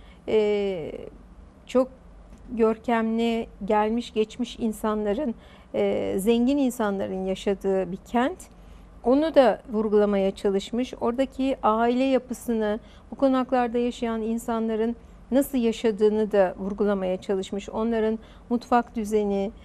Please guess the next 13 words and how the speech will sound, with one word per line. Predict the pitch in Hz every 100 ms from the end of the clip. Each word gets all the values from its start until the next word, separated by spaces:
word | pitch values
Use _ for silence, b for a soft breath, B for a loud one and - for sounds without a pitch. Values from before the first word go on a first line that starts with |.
| 240 214 -
e, | 208 202 202 202 190 185 - -
işte | - - - 226 220 202
depo, | 208 240 247 220 214
şey, | - 254 240 220 - - -
kasa | 277 - 277
diye | 247 240
kullandıkları | - 240 226 220 214 - 226 208 202 214 B B B - 190
daha | 233 - 247 262 262 - - - -
kalın | - 233 262 269
duvarlı | 233 214 202 202 190 196 190 214 -
küçük | - - 247
odaların | 214 214 208 202 196
olması, | 190 180 175 - - 180